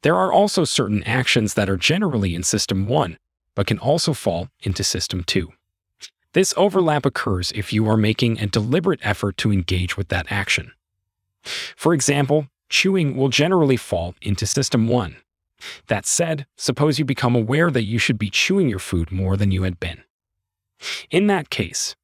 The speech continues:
some of your chewing behaviors will be shifted into the effortful System two.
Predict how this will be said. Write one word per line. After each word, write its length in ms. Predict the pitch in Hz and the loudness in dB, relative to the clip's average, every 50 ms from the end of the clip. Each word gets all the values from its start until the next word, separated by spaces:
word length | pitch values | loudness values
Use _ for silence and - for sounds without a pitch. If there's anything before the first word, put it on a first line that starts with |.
| _ | _
some 200 | - - 165 185 | 0 2 2 4
of 120 | 202 170 170 | 4 2 2
your 100 | 190 - | 2 2
chewing 340 | - - - 196 190 165 | 2 0 0 2 2 2
behaviors 600 | 127 123 113 - - 185 214 151 127 113 107 - - | 2 2 0 0 0 0 2 2 0 0 0 -2 -2
will 80 | 117 | -2
be 140 | 107 104 107 | 0 0 0
shifted 500 | - - - 180 190 - - 139 123 - - | 2 2 2 0 0 2 0 0 0 0 -2
into 280 | 127 135 127 - 131 | -2 -2 0 0 0
the 140 | 113 127 123 | -2 -2 -2
effortful 520 | - - 123 - - 156 - - - 135 | -2 -4 -6 -4 -4 -8 -8 -8 -8 -6
System 380 | - - 143 127 - - 110 98 | -4 -4 -4 -4 -4 -6 -8 -6
two. 280 | - - - 147 98 - | -4 -4 -2 -2 -4 -6